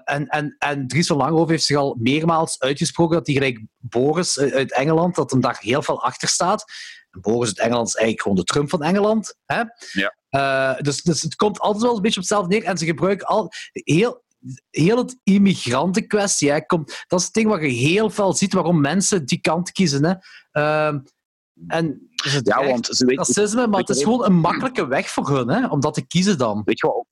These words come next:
Speaker 2: weet je wat ook heel slim is? En daarom zouden ze het nooit in de praktijk omzetten, maar die zijn sociaal heel links ingesteld.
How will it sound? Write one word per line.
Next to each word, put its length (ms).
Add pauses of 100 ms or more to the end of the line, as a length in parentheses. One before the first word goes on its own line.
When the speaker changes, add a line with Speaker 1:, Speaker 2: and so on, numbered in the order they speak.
(220)
Speaker 2:
weet 140
je 60
wat 80
ook 60
heel 120
slim 280
is? 200 (420)
En 380 (200)
daarom 680 (1120)
zouden 320
ze 40
het 40
nooit 160
in 60
de 80
praktijk 400
omzetten, 440
maar 120
die 100
zijn 420 (840)
sociaal 640
heel 260
links 320
ingesteld. 680